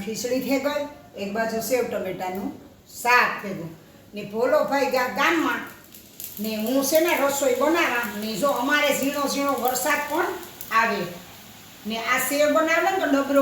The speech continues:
ભરાઈ જાય તો આપણે સેવ ટમેટાના શાકમાંય કામ આવે અને ભોલાના ચેવડામાં નાસ્તામાંય પણ કામ આવે. એટલે આ સેવ પણ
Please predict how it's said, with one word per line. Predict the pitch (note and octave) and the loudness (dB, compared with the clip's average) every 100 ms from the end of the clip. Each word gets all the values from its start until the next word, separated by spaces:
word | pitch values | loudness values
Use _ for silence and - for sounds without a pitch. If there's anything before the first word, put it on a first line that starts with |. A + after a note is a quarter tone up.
| G#3 | 4
ભરાઈ | C#4 D#4+ D#4+ C4 | 2 4 4 4
જાય | B3 | 0
તો | B3 | 0
આપણે | - A#3+ A3+ | -2 -4 -4
સેવ | B3+ B3 B3+ | -2 -2 -2
ટમેટાના | B3+ B3 A#3+ A#3 - | -6 -6 -6 -6 -2
શાકમાંય | C4 C4 C4+ C4+ C4+ | -2 0 -2 -2 0
કામ | C#4 C#4 | 2 4
આવે | C#4+ D4+ D4 C4 | 4 2 2 0
અને | C4 B3+ A#3+ F#3 | -2 -4 -6 -4
ભોલાના | B3+ C4 B3 - | -2 -2 -2 -4
ચેવડામાં | C4 C4 B3+ A#3+ A3+ A3 | -2 -2 0 -2 -2 0
નાસ્તામાંય | A#3 A#3+ - A3+ A3 G#3+ B3+ | 0 -2 -2 -2 -2 -2 -2
પણ | F4+ F#4 - - - - - | -2 -4 -8 -12 -14 -16 -6
કામ | A#3+ G#3 F#3+ | -2 0 0
આવે. | E3+ E3+ - - - | -2 -4 -8 -14 -12
એટલે | G3+ G#3 | -6 -2
આ | G#3 - | 0 0
સેવ | C4 B3+ C4 | 0 0 2
પણ | C4+ | 0